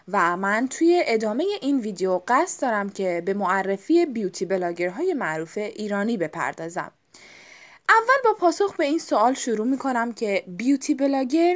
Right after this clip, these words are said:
کیه؟ بیوتی بلاگر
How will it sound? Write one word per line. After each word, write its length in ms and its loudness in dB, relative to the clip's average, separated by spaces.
کیه؟ 400 -8
بیوتی 520 4
بلاگر 680 4